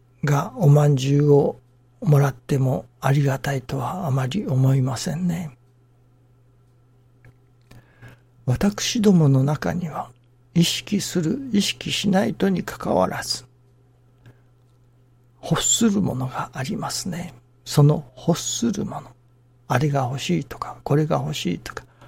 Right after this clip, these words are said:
食べたいとか、飲みたいとか、その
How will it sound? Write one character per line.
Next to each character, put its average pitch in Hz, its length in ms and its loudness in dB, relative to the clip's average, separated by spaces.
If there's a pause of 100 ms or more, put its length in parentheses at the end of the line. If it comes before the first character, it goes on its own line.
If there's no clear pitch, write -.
(220)
食 139 120 0
べ 151 80 2
た 165 200 -4
い 190 60 -6
と - 160 -16
か、 - 240 -16
飲 147 100 4
み 151 140 0
た - 140 -8
い - 80 -10
と - 160 -18
か、 - 180 -16 (2250)
そ - 200 2
の 175 280 6